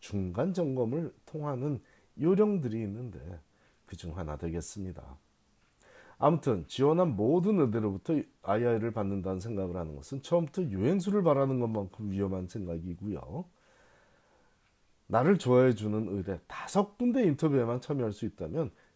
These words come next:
그중 한 군데는 분명히 합격할 것이라고 믿고 마음의 여유를 갖는 것이 중요합니다.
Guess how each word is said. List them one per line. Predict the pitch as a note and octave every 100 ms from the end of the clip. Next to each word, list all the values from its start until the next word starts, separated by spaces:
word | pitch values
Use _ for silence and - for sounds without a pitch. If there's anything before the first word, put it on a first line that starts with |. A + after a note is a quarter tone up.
| -
그중 | B2+ F3 G3
한 | E3+
군데는 | C3+ F2 F#2 F#3
분명히 | - C#3 A2 A2+ G#2+ F#2+
합격할 | C3+ E3 - C3+ - F2
것이라고 | - F#2+ G#2+ F2+ G2+
믿고 | G#2+ C#3 - A#2 - _ _ - -
마음의 | F#2+ F2+ F2 B2+ E3+
여유를 | B2 A#2
갖는 | D#3 B2 E2
것이 | D2 -
중요합니다. | - - C#2 F2+ G#2 F#2+ D2